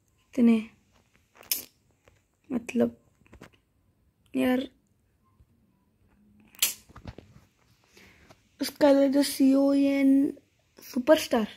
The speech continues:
वाह। Bounty hunter from another universe, वाह।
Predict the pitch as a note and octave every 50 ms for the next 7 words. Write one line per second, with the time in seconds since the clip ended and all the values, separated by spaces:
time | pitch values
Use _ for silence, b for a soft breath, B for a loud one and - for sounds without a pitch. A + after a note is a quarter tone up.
0 | - _ A3 A3+ A3+ A#3 - _ _ _ _ _ _ _ _ _ _ _ _ _
1 | _ _ _ - _ - B3+ B3 C4 B3+ B3 B3 B3 A#3+ C#4 C4+ B3+ B3+ B3 A#3+
2 | B3+ B3 - - C4+ C4 C4+ - _ - B3+ B3 B3 B3+ C4 A#3 A#3 D4+ D#4+ E4
3 | - - - - - B3 C4+ C#4+ D#4+ F4+ F4 D#4 B3+ A3 G#3+ - - _ A#3+ B3
4 | C#4